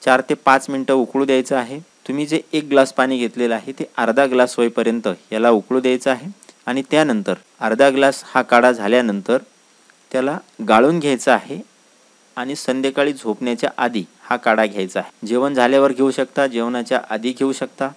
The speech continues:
फक्त झोपण्याच्या आधी म्हणजे संध्याकाळीच हा तुम्हाला काढा घ्यायचा आहे. रोज शक्य नसेल तर किमान आठवड्यातून दोन दिवस तरी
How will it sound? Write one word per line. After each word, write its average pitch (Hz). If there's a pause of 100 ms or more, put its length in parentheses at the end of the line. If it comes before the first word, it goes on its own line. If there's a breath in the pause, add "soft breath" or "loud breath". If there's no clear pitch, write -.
(100)
फक्त 120
झोपण्याच्या 123
आधी 113
म्हणजे 110
संध्याकाळीच 131
हा 123
तुम्हाला 120
काढा 110
घ्यायचा 98
आहे. - (340)
रोज 156
शक्य 156
नसेल 151
तर 156 (120)
किमान 147
आठवड्यातून 135
दोन 131
दिवस 113
तरी 135